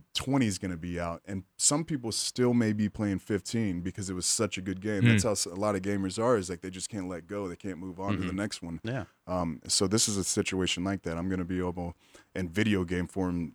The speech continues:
Speaker 1: to, to reach out to people, to entertain people, and, and, and that's a, that's a cool feeling.
Speaker 3: Yeah, it's definitely, like, I, I feel like that's, that's a big part of, of what you, you do, and, and, and just the, the way that stuff carries on now between the, the network and video games and all that stuff. Like,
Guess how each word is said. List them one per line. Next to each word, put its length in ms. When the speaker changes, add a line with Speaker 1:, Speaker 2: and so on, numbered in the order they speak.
Speaker 1:
to, 340
to 100
reach 280
out 180
to 60
people, 380
to 180
entertain 460
people, 320
and, 180
and, 280
and 160
that's 160
a, 60
that's 180
a 40
cool 180
feeling. 320
Speaker 3:
Yeah, 320
it's 120
definitely, 280
like, 200
I, 260
I 60
feel 140
like 80
that's, 160
that's 200
a 60
big 200
part 240
of, 220
of 140
what 140
you, 220
you 140
do, 300
and, 80
and, 180
and 360
just 220
the, 80
the 180
way 160
that 140
stuff 200
carries 300
on 200
now 200
between 440
the, 320
the 60
network 520
and 120
video 200
games 240
and 60
all 60
that 60
stuff. 160
Like, 140